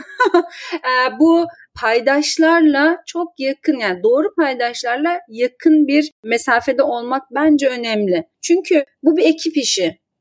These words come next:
Gördüğünüz gibi hani her attığımız adımda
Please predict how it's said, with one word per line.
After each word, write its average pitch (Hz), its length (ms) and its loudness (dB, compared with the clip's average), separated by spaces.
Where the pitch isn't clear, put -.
Gördüğünüz 277 460 2
gibi 233 120 -8
hani 254 260 -4
her 302 540 0
attığımız 269 540 -4
adımda 226 720 0